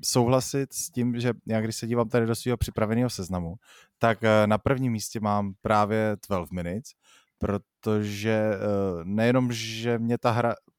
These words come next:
bavila mnohem víc než Zdeňka, jak jsme se o tom bavili, eh, v jednom z podcastů,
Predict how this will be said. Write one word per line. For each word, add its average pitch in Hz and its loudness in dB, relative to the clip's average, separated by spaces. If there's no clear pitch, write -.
bavila 104 0
mnohem 107 0
víc 107 -6
než 117 0
Zdeňka, 82 -10
jak 92 -12
jsme 98 -12
se 95 -10
o 92 -8
tom 90 -6
bavili, 82 -6
eh, 98 -2
v 98 -2
jednom 101 -2
z 92 -8
podcastů, 110 -4